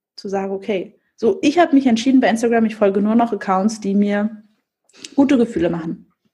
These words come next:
wo ich Lust drauf hab, wo ich denke, „Ja, cool.“ So alle bei Facebook, die, wo ich im Feed sehe, das macht mir irgendwie schlechte Gefühle, das finde ich doof, zack,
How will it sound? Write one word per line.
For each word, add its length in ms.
wo 100
ich 120
Lust 240
drauf 240
hab, 200
wo 320
ich 80
denke, 260
„Ja, 500
cool.“ 440
So 200
alle 260
bei 160
Facebook, 640
die, 240
wo 80
ich 160
im 360
Feed 380
sehe, 560
das 180
macht 180
mir 100
irgendwie 240
schlechte 400
Gefühle, 440
das 120
finde 200
ich 140
doof, 360
zack, 400